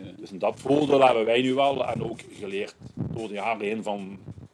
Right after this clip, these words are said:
ik kan me ook nog vergissen, want soms denk ik van, "Ja, had gedacht dat dit ging worden en het wordt niks." Dus vergissingen zijn er toch. Maar je kan toch wel al heel goed zien van, eh,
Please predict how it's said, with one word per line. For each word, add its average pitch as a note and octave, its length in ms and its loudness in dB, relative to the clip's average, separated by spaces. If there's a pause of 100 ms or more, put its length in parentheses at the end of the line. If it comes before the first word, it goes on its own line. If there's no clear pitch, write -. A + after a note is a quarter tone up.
(120)
ik - 100 -18
kan - 140 -4
me G#2+ 60 -2
ook G#2+ 160 -2
nog - 160 -10
vergissen, - 380 -12
want F2 140 -12
soms A2 200 -8
denk F#2+ 160 -8
ik G2+ 140 -12
van, E2 120 -20
"Ja, F#2 180 -12 (100)
had F2 160 -14
gedacht G#2+ 260 -4
dat F#2+ 120 -6
dit A2 120 -6 (160)
ging G#2 180 -10
worden G#2 280 -4
en - 60 -8
het - 100 -16
wordt F#2 140 -14
niks." A2 300 -10 (440)
Dus F#2 140 -8
vergissingen B2 480 0
zijn G#2+ 160 0
er G2 140 -6
toch. - 280 2 (640)
Maar C#3 440 2
je A#2+ 160 2
kan B2+ 200 -2
toch B2 160 -2
wel B2 160 4
al A2 140 4
heel C3 260 4
goed A#2+ 220 -6
zien C3+ 260 -4
van, A2+ 160 -6 (120)
eh, G#2+ 40 -8